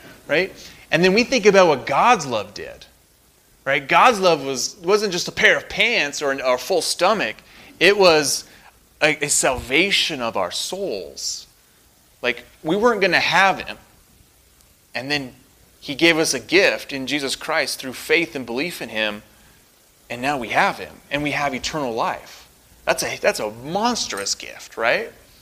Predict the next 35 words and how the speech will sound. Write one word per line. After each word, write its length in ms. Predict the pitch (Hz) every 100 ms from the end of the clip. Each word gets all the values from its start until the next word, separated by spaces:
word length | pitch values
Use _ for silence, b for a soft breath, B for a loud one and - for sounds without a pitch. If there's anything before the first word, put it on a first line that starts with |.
| B B
That's 180 | 180 208
a 60 | 147
monstrous 800 | 139 185 247 240 - 165 143 -
amount 340 | 131 120 123
of 140 | 120 120
love 340 | 170 117 -
that 120 | -
he's 100 | 113
poured 320 | - - 131 123
out 340 | 117 98 - B B
for 140 | -
us 140 | 113 -
to 100 | 117
do 220 | 131 190
that, 260 | - - - _ _ _ - - _ - - -
to 100 | 151
be 80 |
able 200 | 151 151
to 100 | 151
have 540 | - - 170 160 127 123
the 100 | 127
opportunity 380 | 127 123 131 117
to 20 |
respond 560 | 113 - 147 180 202
to 80 | -
that. 240 | 92 - - _ _ _ _ b b b b b b b b
So 120 | - 160
it's 120 | 160
in 120 | 160
love 240 | 190 202
that 200 | 151 123
bonds 340 | 147 165 151 139
all 240 | 139 139
Christians 580 | 139 147 131 - 113 -
together. 440 | 123 127 156 -